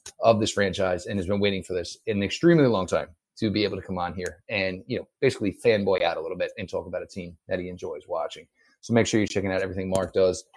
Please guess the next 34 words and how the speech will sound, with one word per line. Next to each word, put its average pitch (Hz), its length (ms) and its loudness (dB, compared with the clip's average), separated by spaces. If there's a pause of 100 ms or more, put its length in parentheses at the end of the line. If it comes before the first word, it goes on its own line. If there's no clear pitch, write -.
(180)
uh, 98 160 6
the 95 80 4
crew 110 240 4
at, 90 60 2
uh, 92 260 6 (100)
Around 95 200 -2
the 90 100 -6
N 85 60 -4
F - 100 -8
L. 90 160 -2 (160)
Fantastic. 95 640 0 (320)
Um, 87 340 0
I 95 120 2
know 95 160 2
they 95 100 4
get 92 160 2
me 95 140 -4
through 98 260 -2
many 101 300 0
a 98 80 0
day 98 360 0
while 101 160 -2
I'm 107 120 0
working, 98 340 -2 (460)
um, 87 300 -4
while 85 180 -2
everybody 87 260 0
else 90 180 -2
has - 60 -12
got 90 180 -2
music 98 300 0
going 95 240 0
on. 92 240 -8
No, 82 260 -10